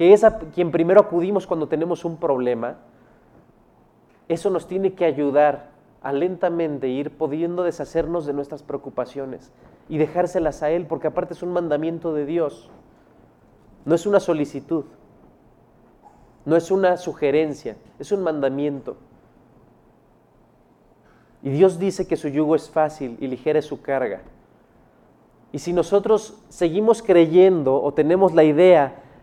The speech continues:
de que, de que poniéndonos nerviosos o preocupados o viendo las noticias, a ver a qué hora pasa algo, a ver a qué hora nos pasa, o a ver a qué hora no nos pasa, no estamos teniendo esa fe en Dios, no estamos poniendo a Dios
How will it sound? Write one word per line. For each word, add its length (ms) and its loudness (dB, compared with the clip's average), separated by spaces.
de 240 4
que, 560 4
de 180 0
que 100 0
poniéndonos 460 4
nerviosos 580 4
o 80 -2
preocupados 640 4
o 60 2
viendo 240 0
las 120 0
noticias, 400 -8
a 60 -4
ver 120 4
a 80 2
qué 80 0
hora 180 2
pasa 300 0
algo, 200 2
a 40 4
ver 120 2
a 100 -2
qué 60 -2
hora 100 0
nos 180 -6
pasa, 340 -2
o 80 0
a 40 2
ver 100 0
a 60 -2
qué 80 -4
hora 180 -4
no 120 2
nos 180 0
pasa, 440 0
no 120 0
estamos 380 0
teniendo 380 -2
esa 140 -6
fe 120 -4
en 80 -2
Dios, 140 -2
no 60 -4
estamos 300 -6
poniendo 360 -2
a 40 4
Dios 360 -4